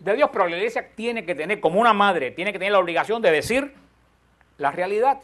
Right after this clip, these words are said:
Y eso es lo que la gente no se entiende, porque hoy en día lo que tenemos en este país y en lugares como la Argentina no es personas homosexuales que reclaman su derecho,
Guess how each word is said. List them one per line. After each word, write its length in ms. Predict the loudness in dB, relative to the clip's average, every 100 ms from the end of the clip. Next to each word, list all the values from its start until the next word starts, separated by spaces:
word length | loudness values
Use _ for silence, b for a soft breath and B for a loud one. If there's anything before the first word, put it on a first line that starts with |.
| B
Y 100 | -6
eso 100 | -2
es 40 | -2
lo 100 | -2
que 40 |
la 80 | -6
gente 200 | -8 -10
no 80 | -12
se 80 |
entiende, 320 | -10 -6 -6 -6
porque 280 | -8 -12 0
hoy 220 | 4 4
en 120 | 2
día 280 | -2 -4 -4 -10 b _ _
lo 140 | -10
que 80 | -8
tenemos 500 | -6 -6 -4 -6 -6
en 140 | -12
este 180 | -6 -6
país 400 | -2 -2 -2 -10 _
y 100 | -18
en 80 | -12
lugares 260 | -4 -4
como 160 | -4 -6
la 60 | -6
Argentina 500 | -6 -6 -4 -4 -6 b b _
no 340 | -2 0 2
es 320 | 2 -2 -6 -16 _ _ _ _ _ _ _
personas 360 | -6 -4 -2 -2
homosexuales 540 | -4 -6 -4 -4 -4
que 60 | -6
reclaman 420 | -10 -2 -2 -2
su 140 | -8
derecho, 420 | -8 -6 -8 -8